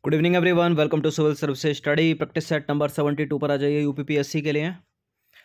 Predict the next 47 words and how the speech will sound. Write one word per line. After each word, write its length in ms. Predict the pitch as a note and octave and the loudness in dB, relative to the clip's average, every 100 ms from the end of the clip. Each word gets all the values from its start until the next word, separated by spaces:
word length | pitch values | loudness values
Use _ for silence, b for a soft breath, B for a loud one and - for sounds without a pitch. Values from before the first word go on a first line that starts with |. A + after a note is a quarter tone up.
| b | b
इस 180 | - D#3+ | -4 -2
टेस्ट 200 | D#3+ D3+ | -2 -2
सीरीज 200 | D#3+ D#3 | 0 -2
की 120 | - D#3+ | -2 -2
प्लेलिस्ट 380 | D3+ D3+ D#3+ | 0 0 0
बना 180 | D#3+ D3 | -2 0
रखी 180 | D3 C#3+ | -2 -2
है 60 | D3 | -4
डिस्क्रिप्शन 500 | C#3+ - C3+ D#3 D3 | -4 -6 -8 -6 -4
बॉक्स 260 | C#3 C3+ D3+ | -4 -4 -6
में, 60 | |
उसका 220 | C#3 - | -6 -4
लिंक 180 | C3+ C3+ | -4 -2
है, 60 | C#3 | -4
वहाँ 160 | C3+ | -4
पर 80 | C3 | -4
आप 140 | C3+ C3 | -4 -4
टेस्ट 240 | C3 C#3 | -6 -6
नंबर 160 | C3+ C3 | -6 -4
वन 140 | C3 | -6
से 120 | C3 | -6
लेकर 220 | C3 C3 B2+ | -6 -6 -6
सेवेंटी 420 | C3+ C3 B2+ C3 | -4 -6 -6 -8
टू 180 | - B2+ | -8 -10
तक 240 | - A#2+ - | -8 -8 -8
पहुँच 220 | B2+ B2+ | -10 -10
सकते 300 | C3 - B2+ | -14 -12 -12
हैं। 200 | C3 D#3+ _ _ b b b _ | -12 -16 _ _ b b b _
प्रैक्टिस 400 | C#3 - D#3+ D3+ | -8 -4 -6 -6
करते 320 | - C#3+ C#3 D3+ | -4 -4 -2 -2
रहिएगा 360 | D3+ D3 D3 | -2 -2 -2
सभी 240 | C#3+ C#3+ C#3+ | -4 -4 -4
की। 120 | D3 | -4
तो 120 | D3 C#3 | -6 -6
चलिए 280 | C#3 C#3+ C#3+ | -2 -2 -2
स्टार्ट 300 | - C#3 C#3 | -4 -6 -6
करते 220 | C3+ C#3+ | -6 -6
हैं। 220 | C#3+ B2 - _ _ _ _ _ _ _ _ b b b b _ | -6 -8 -14 _ _ _ _ _ _ _ _ b b b b _
प्रैक्टिस 300 | D3 D3+ F3 | -6 -4 -2
करेंगे 320 | F3+ F3 F3+ | 0 0 0
इसमें 200 | E3 E3+ | 0 0
हम 280 | E3+ E3+ F#3 E3+ - _ _ _ - _ - | 0 0 -2 -6 -10 _ _ _ -20 _ -2
करंट 280 | D3 D#3+ D3+ | 0 0 -2
अफेयर्स 280 | D3 C3 | -4 -4
के 100 | D3 | -4
प्रश्नों 340 | B2+ C3 - C3 | -4 -4 -4 -6
पर, 180 | D3 | -6